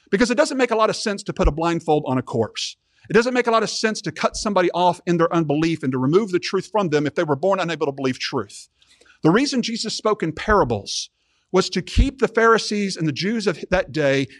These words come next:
in the dark so that he could bring about the crucifixion in his plan. That was the, the strategic plan, as First Corinthians two, seven and eight says. And God's strategic plan to bring about redemption was to hide the truth from them using parabolic language, sending them a spirit of delusion,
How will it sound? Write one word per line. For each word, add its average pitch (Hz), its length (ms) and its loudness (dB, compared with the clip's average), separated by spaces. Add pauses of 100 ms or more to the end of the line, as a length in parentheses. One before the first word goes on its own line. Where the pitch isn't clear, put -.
(120)
in 190 160 4
the 180 100 2
dark 139 400 2
so 135 140 -6
that 151 100 -2
he 214 100 0
could 165 140 0
bring 190 240 2
about 165 360 0
the 147 80 -8
crucifixion 139 760 -4
in 120 80 -6
his 139 180 -4
plan. 110 440 -12 (520)
That 185 260 -2
was 190 240 -2
the, 170 120 -2 (140)
the 151 200 -8
strategic - 540 -4
plan, 143 300 -2
as 117 100 -4
First 165 240 -4
Corinthians 165 440 -2
two, 180 300 -2 (220)
seven 180 300 -2
and 151 120 -4
eight 143 240 -4
says. - 500 -8 (680)
And 165 160 0
God's 214 280 2
strategic - 520 -4
plan 196 280 -4
to 143 80 -4
bring 190 220 -2
about 185 220 0
redemption 147 540 -2
was 147 180 0
to 135 100 0
hide 196 520 -4
the 226 80 -4
truth 202 400 -2 (240)
from 214 380 2
them 175 200 2
using 208 360 -2
parabolic 185 480 2
language, 143 420 0
sending 220 280 -2
them 208 140 0
a 180 40 -2
spirit 185 260 0
of 160 80 0
delusion, 147 460 0